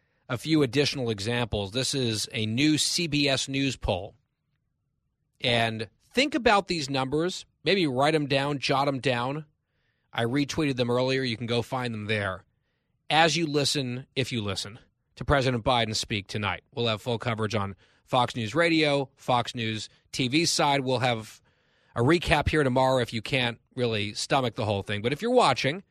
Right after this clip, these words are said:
and Biden's out there talking about how great everything is and how his policies are working and it's the awful Republicans who are standing in the way of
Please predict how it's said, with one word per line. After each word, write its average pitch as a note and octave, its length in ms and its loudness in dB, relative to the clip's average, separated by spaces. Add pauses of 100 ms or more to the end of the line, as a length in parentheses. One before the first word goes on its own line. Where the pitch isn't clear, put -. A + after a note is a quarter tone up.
(760)
and B2 180 -8
Biden's D#3 380 2
out D#3 160 2
there D#3 100 -4
talking D3+ 240 0
about C#3 140 -2
how D#3 100 6
great D#3 380 4
everything D#3 420 0
is D3 220 -2
and C3+ 100 -6
how B2+ 80 -2
his A#2 120 -6
policies E3+ 540 0
are D#3 40 0
working D3 360 -2
and A2+ 100 -8
it's - 80 -18
the B2 120 -4
awful E3+ 280 2
Republicans D3+ 720 -2
who A2 120 -4
are A2 60 -4
standing D3 360 -6
in C#3+ 60 -4
the C3+ 80 -2
way A#2 240 0
of G#2+ 160 -4